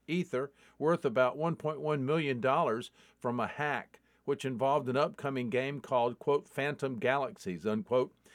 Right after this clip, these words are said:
that is being developed by its Australia-based subsidiary, Blowfish Studios. Animoca noted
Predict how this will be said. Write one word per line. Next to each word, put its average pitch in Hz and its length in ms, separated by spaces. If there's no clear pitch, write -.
that 110 160
is 107 100
being 131 300
developed 131 580
by 113 240
its 113 220
Australia-based 120 1040
subsidiary, 113 640
Blowfish 117 540
Studios. 117 680
Animoca 113 560
noted 123 400